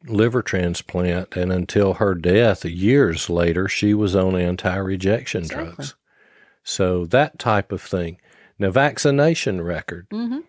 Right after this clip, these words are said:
Speaker 1: Have you had typhoid? Have, you know, have you had
Speaker 2: The Tdap or the
Speaker 1: Tdap,
Speaker 2: M M R?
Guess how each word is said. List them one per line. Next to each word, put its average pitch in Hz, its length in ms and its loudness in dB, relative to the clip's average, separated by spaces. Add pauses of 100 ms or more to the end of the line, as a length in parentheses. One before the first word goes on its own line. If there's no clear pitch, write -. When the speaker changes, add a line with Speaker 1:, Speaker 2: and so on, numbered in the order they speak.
(220)
Speaker 1:
Have 98 300 0
you 107 220 2
had 135 500 2
typhoid? 95 880 -2
Have, 95 280 -4 (160)
you 98 180 -4
know, 85 60 -4
have 92 240 -2
you 95 120 -2
had 120 520 2 (100)
Speaker 2:
The 170 140 -6
Tdap 190 680 2
or 117 360 0
the 113 100 2
Speaker 1:
Tdap, 110 320 6
Speaker 2:
M 185 100 2
M 180 140 4
R? 170 580 4